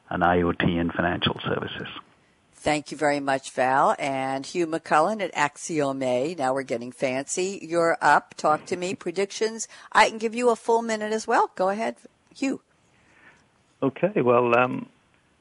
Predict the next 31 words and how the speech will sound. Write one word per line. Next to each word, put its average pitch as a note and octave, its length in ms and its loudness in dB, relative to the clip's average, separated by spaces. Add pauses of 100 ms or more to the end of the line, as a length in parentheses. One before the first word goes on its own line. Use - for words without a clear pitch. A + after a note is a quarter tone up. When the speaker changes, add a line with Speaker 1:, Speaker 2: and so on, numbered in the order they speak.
(540)
Speaker 3:
I A#2+ 60 -4
think, - 360 0
um, B2+ 440 4
one C3+ 260 4
of A#2+ 60 2
those A#2+ 160 2
areas A#2+ 320 4
we A2 80 -4
just A2+ 180 -4
mentioned, B2 320 0
the A2+ 80 0
digital A2+ 640 0
encrypted A#2+ 460 -2
currencies, A2 640 0
will G#2+ 80 -2
become A2 340 -2
a G#2 40 -2
bit G#2+ 160 -2
more G#2+ 160 0
mainstream. G#2 580 -2
I G#2+ 100 0
think - 280 -4 (680)
bypass B2 600 4
banks G#2+ 380 2
to - 80 -16
become A2+ 260 4
the A2 80 4
dominant A2+ 440 2
medium A2 380 -2
of G#2 120 -8
exchange, C3 520 -2